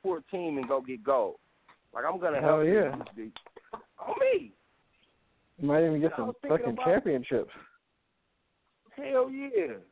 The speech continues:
Speaker 1: Like, that shit
Speaker 2: <laughs>
Speaker 1: is dope. Handball, Olympic handball. And it's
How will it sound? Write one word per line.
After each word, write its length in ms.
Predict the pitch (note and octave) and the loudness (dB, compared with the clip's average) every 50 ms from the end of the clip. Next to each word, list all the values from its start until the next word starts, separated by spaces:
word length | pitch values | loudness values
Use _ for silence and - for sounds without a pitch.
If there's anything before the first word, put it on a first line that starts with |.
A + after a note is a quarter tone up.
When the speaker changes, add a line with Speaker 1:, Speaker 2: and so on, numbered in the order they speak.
| - | -6
Speaker 1:
Like, 140 | C#3 D3 D3 | -6 -2 0
that 240 | G#3 G#3 A#3 A#3+ A#3 - - | 0 0 0 -2 -2 -2 -2
shit 240 | A#3+ A3 F#3+ F3+ | -2 0 -2 -2
Speaker 2:
<laughs> 20 | D#3 | -2
Speaker 1:
is 140 | D#3+ C#3+ - - - | -4 -6 -6 -2 0
dope. 320 | D3+ F3 F#3 D#3 A#2+ - - _ _ _ _ _ _ | 2 4 4 4 2 -2 -6 _ _ _ _ _ _
Handball, 840 | F#3+ F#3+ A3 G#3+ G3 F#3+ E3 C#3 D3 D#3 D3+ C#3+ A#2 G2 F#2 G#2+ B2 C#3 | -12 -8 -6 -6 -6 -6 -6 -6 -6 -4 -4 -4 -6 -6 -8 -8 -8 -8
Olympic 300 | E3 G3 - - F3 - _ _ _ _ | -8 -10 -12 -14 -18 -18 _ _ _ _
handball. 720 | - F3 F3 F3 F3 D#3+ D3+ C3 C3+ C3+ C3 G#2+ E2+ - - _ _ _ _ _ _ _ _ _ _ _ _ _ _ _ _ _ _ - | -14 -10 -8 -6 -4 -4 -4 -4 -4 -4 -4 -4 -4 -6 -10 _ _ _ _ _ _ _ _ _ _ _ _ _ _ _ _ _ _ -4
And 220 | A#2 A#2+ A#2 G#2+ | -2 -2 -2 -2
it's 260 | A#2 C#3 D#3+ D#3+ C#3 | -2 -2 -2 -4 -4